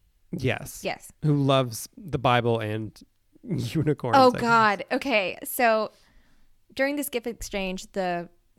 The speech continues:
Speaker 2: religious girl doesn't wanna give Billy a present, but then this creepy blonde thing, she's like this
Speaker 1: She's the nerd. She's the token nerd girl
Speaker 2: Pentecostal
Speaker 1: for this
Speaker 2: looking,
Speaker 1: sorority.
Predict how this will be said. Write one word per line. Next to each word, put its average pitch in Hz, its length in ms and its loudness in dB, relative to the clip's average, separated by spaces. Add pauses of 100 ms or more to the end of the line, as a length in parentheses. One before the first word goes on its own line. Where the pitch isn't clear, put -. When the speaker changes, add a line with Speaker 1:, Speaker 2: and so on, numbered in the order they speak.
(500)
Speaker 2:
religious 240 440 -6
girl 214 180 -4
doesn't 214 180 -12
wanna 190 100 -16
give 190 160 -12
Billy 185 220 -6
a 175 40 -6
present, 185 480 -8 (320)
but 214 180 -6
then 240 220 0
this 214 280 -2 (100)
creepy 285 640 -4 (1800)
blonde 233 500 2
thing, 175 680 -6 (340)
she's - 280 -4
like 240 160 0
this 220 260 -4 (560)
Speaker 1:
She's 214 220 0
the 185 100 2
nerd. 139 440 0
She's 185 200 2
the 175 260 -4
token 180 300 2 (120)
nerd 294 120 2
girl 247 160 2
Speaker 2:
Pentecostal 254 440 2
Speaker 1:
for 254 60 2
this 247 60 0 (100)
Speaker 2:
looking, 220 260 0
Speaker 1:
sorority. 214 260 -6